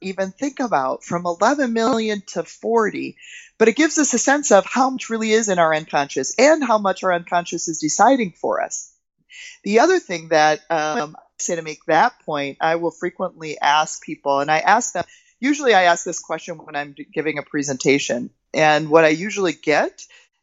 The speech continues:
is silence and just dumbfounded looks because folks don't know how to respond. I'll say, "Okay,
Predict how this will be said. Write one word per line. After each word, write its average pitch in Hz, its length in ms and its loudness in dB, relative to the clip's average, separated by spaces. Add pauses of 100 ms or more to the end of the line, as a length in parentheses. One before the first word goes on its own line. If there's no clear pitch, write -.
(100)
is 170 480 4
silence 170 1040 -4
and 160 160 -4
just 156 240 -8
dumbfounded 147 560 -4
looks - 600 -6
because 160 280 -4
folks 175 200 0
don't 180 180 0
know 170 140 0
how 165 120 -2
to 156 80 0
respond. 170 460 2
I'll 160 200 4
say, 185 220 0
"Okay, 202 360 -2